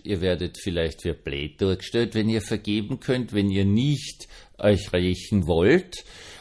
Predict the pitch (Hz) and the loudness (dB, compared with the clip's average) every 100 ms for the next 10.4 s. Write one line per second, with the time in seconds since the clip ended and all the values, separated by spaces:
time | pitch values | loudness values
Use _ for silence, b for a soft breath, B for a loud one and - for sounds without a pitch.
0 | - 90 87 85 - 98 113 123 101 95 | -2 -2 0 -4 2 6 8 6 4 2
1 | 85 80 80 98 76 76 - 78 73 - | 2 2 2 2 2 -2 -4 -6 -6 -4
2 | 98 113 104 78 82 82 76 71 - - | 2 4 4 2 -2 -4 -4 -6 -6 0
3 | 110 120 78 - 80 78 - 90 - 98 | 2 2 -2 -4 -4 -4 -4 -6 -4 -4
4 | 135 143 B B B B B B 113 113 | -2 -4 B B B B B B 6 8
5 | 113 107 80 78 - 107 - 110 120 110 | 8 6 0 -4 -4 -2 -2 0 4 4
6 | 92 95 107 - - - 87 87 76 76 | 6 6 4 2 -4 0 2 2 0 0
7 | 127 - 123 98 92 90 - 101 90 85 | 0 0 -2 0 2 0 0 -2 0 0
8 | 95 90 120 120 120 - 101 95 90 90 | 0 -2 -2 0 0 0 2 2 2 2
9 | 80 98 - 104 - 95 - 85 85 - | 2 -2 0 -2 -2 -8 -4 -2 -2 -4
10 | - - - | -2 6 6